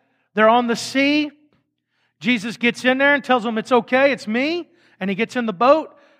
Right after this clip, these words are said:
and the, the, you know, the waves either stop, but he, John wants to make the point, and it was like immediately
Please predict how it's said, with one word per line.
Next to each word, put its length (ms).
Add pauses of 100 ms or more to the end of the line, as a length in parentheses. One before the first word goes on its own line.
(140)
and 340 (140)
the, 260
the, 120
you 100
know, 100
the 80
waves 360
either 180
stop, 460 (200)
but 120
he, 120
John 320
wants 160
to 60
make 140
the 60
point, 280
and 80
it 40
was 120
like 180
immediately 920